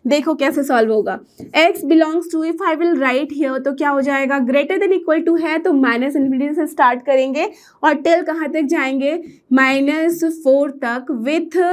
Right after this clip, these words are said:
यहाँ पे क्लोज ब्रैकेट, because इक्वल साइन भी है। यूनियन क्लोज ब्रैकेट क्या लिख सकते हैं, उधर जाएगा तो माइनस टू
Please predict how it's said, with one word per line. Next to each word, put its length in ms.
यहाँ 320
पे 120
क्लोज 360
ब्रैकेट, 400
because 300
इक्वल 360
साइन 300
भी 140
है। 200
यूनियन 640
क्लोज 240
ब्रैकेट 380
क्या 160
लिख 160
सकते 320
हैं, 240
उधर 180
जाएगा 300
तो 120
माइनस 720
टू 260